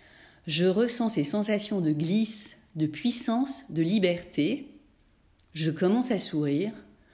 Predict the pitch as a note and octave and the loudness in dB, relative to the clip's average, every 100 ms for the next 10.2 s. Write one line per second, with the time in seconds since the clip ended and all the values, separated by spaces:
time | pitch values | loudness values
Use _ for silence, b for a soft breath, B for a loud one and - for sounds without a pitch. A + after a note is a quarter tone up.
0 | B B B B - F#3 G#3+ B3+ D4 B3+ | B B B B 0 2 2 2 2 2
1 | G3 G#3+ A3 A3 G3 F#3+ - C#4+ B3 G3 | 2 2 2 0 0 -4 2 2 4 0
2 | - A3+ B3+ E3 E3 D#3+ D#3 F#3+ C3 - | -2 -2 -2 -2 -2 -2 -2 -4 -4 -8
3 | - - - _ _ _ _ _ _ _ | -12 -14 -16 _ _ _ _ _ _ _
4 | _ _ - D#3+ D#3+ G3+ A#3+ F3 D#3+ E3+ | _ _ -2 2 4 2 0 -4 -4 -2
5 | E3 F3 F3 - D#3 F3+ A#3+ G3 D3 B | 0 0 -2 -2 -4 -2 0 0 -4 B
6 | B - F3 A#3+ D4+ - A3 G#3 - G3 | B -4 0 2 2 0 0 0 -2 -2
7 | F#3+ F3+ C#3+ D3+ - D3 - A3 A#3 B3+ | 0 0 0 -2 -2 -4 -2 -2 0 -2
8 | - F3 F3 A3+ - - F3+ E3 F#3+ F#3 | 0 0 0 -2 -6 -8 -4 2 2 2
9 | G#3+ A#3 F3+ E3+ E3+ G3+ G3 D#3+ C3 A2 | 0 0 -2 0 0 0 0 0 0 -4
10 | - - | -8 -16